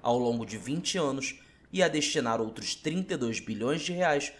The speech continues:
para iniciativas de indenização individual, reassentamento e recuperação ambiental. Os demais trinta e oito bilhões de reais se referem a somas já investidas em medidas de reparação e compensação.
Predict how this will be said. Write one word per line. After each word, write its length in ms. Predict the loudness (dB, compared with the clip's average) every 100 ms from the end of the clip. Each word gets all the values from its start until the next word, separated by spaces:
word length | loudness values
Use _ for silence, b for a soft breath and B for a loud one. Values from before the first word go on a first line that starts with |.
| B B
para 160 | 0 2
iniciativas 640 | 2 2 -2 -2 -2 -2
de 80 | -2
indenização 580 | -2 -2 -2 -2 -2 -4
individual, 640 | -4 -4 0 4 4 2 -10 -8
reassentamento 1080 | 0 2 2 -2 -2 -2 0 0 -2 -6 -12 -2
e 80 |
recuperação 680 | 0 0 0 2 2 0 -2
ambiental. 680 | -2 -2 -4 0 -2 -2 -8 -20 _ b b _ _ _
Os 180 | 0 6
demais 420 | 6 6 4 2
trinta 360 | 0 -2 2 4
e 20 |
oito 200 | 4 0
bilhões 360 | 0 2 2
de 100 | 0
reais 440 | 2 4 4 0 -6 B B
se 180 | -2 4
referem 440 | 4 6 4 6
a 80 | 2
somas 400 | 0 -2 0 0
já 160 | 0
investidas 720 | 0 0 -2 0 0 0 -2 -6 -6
em 140 | -4
medidas 400 | -2 -2 0 0
de 80 | 2
reparação 600 | 0 2 2 2 0 -2
e 60 |
compensação. 800 | -4 -4 -4 -4 -4 -4 -6 -8